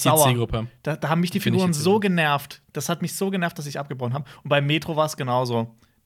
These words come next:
Speaker 2: Die haben mich so, äh, in einem Moment so genervt, ich, ich konnte das nicht weiterschauen.
Speaker 1: <laughs>
Speaker 2: Weil mich das wirklich, das hat mich richtig wütend gemacht.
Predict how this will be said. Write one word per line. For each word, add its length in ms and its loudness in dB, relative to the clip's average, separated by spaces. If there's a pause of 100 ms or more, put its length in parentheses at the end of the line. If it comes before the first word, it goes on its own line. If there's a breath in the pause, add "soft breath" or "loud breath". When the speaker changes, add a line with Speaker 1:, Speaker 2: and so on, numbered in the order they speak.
(240)
Speaker 2:
Die 80 -4
haben 100 -2
mich 180 -6
so, 680 -4
äh, 240 -14
in 180 -16
einem 180 -2
Moment 280 -2
so 160 -2
genervt, 440 -4 (140)
ich, 260 -16
ich 120 -16
konnte 280 -6
das 160 -8
nicht 140 -8
weiterschauen. 600 -4 (160)
Speaker 1:
<laughs> 160 -20
Speaker 2:
Weil 200 -2
mich 220 -14
das 200 -6
wirklich, 280 -2
das 120 -12
hat 120 -4
mich 180 -8
richtig 340 -8
wütend 280 -6
gemacht. 400 -4